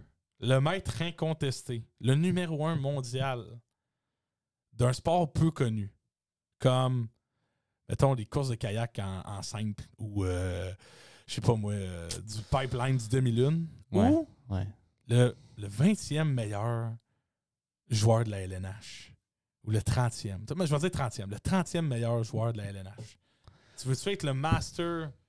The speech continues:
Speaker 1: d'une discipline puis que tout le monde reconnaît, mais pas reconnaît ?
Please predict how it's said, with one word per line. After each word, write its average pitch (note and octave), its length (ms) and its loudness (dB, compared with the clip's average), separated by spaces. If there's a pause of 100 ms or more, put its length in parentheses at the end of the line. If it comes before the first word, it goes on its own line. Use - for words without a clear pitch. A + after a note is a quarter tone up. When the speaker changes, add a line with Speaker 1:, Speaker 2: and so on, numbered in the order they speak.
(200)
Speaker 1:
d'une B2 200 -2
discipline B2+ 600 -4
puis - 80 -12
que B2 100 -10
tout C3+ 120 -12
le B2+ 60 -6
monde D3 160 -4
reconnaît, B2+ 580 -6
mais A2 100 -14
pas D#3+ 120 -6
reconnaît ? C3+ 460 -10